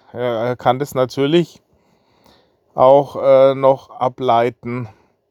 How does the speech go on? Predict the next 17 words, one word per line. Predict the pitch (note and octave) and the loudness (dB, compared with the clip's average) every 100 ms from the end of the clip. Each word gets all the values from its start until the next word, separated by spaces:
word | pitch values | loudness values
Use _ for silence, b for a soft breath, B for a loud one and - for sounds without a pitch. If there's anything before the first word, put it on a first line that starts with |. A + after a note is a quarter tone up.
| _ _ _ _ _ - | _ _ _ _ _ -2
auf | C3 B2 | 0 0
die | - B2+ | -2 -4
jetzige | B2+ C3 - C3 C3+ | -2 -2 -6 -8 -8
Situation. | - C3+ - B2 A#2 - A#2+ A#2+ | -8 -10 0 0 0 -2 -4 -2
Aber, | A#2 C3+ C3+ - - | 0 2 0 0 -8
äh, | C#3 C#3 | 0 0
um | C#3 D3 | 0 -4
die | C#3 C3 | -10 -12
Gesamtsituation | C3+ - F3+ B3 - _ _ _ _ _ _ G#3 F3 F#3 F3 - E3 E3 | -10 -2 -2 -2 -10 _ _ _ _ _ _ -8 -2 2 2 2 -6 -6
zu | - | -8
betrachten, | D3 D3 - B2+ C3+ - C3 | -10 -10 0 0 0 -6 -10
müsste | B2+ D3+ - | -8 -8 -6
er | A2+ B2+ | -4 -4
sich | C#3+ D3 | -6 -2
halt | C3 - | -2 0
auch | G#2 C3 D3 - | 2 2 0 -10
mit | A#2 C3+ C#3+ | -10 -6 -4